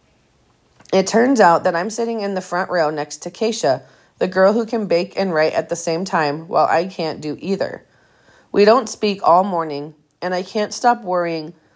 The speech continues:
that she doesn't like me. <coughs> Excuse me. When she finally glances at me, I blurt out, "I don't mind being your friend." Keisha looks annoyed.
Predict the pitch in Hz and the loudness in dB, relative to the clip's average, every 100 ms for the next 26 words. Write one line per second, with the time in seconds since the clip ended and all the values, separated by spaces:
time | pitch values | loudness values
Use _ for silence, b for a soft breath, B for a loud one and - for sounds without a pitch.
0 | b 170 170 202 170 170 127 156 156 156 | b -2 0 0 2 0 0 0 0 -6
1 | 127 127 B B B B B B - - | -10 -14 B B B B B B -10 0
2 | - - - - - 640 160 - _ _ | 2 2 2 2 2 0 -6 -8 _ _
3 | _ - 277 240 143 135 _ _ _ _ | _ -12 -10 -8 -10 -14 _ _ _ _
4 | _ _ _ _ _ - - 202 226 220 | _ _ _ _ _ -8 -2 0 0 4
5 | 214 233 277 302 208 202 196 202 185 151 | 4 4 0 -4 -2 -2 -2 0 2 0
6 | 165 156 151 165 170 180 175 165 - _ | -2 -6 -2 -2 2 2 4 2 0 _
7 | _ 226 302 359 208 254 220 202 196 180 | _ 0 0 0 0 -2 -4 -4 -4 -6
8 | - 247 202 240 - _ _ _ _ _ | 0 2 2 -2 -14 _ _ _ _ _
9 | _ _ _ _ _ _ _ _ _ - | _ _ _ _ _ _ _ _ _ -4
10 | 214 208 226 202 196 190 170 151 135 135 | -2 2 2 4 2 0 0 0 -2 -4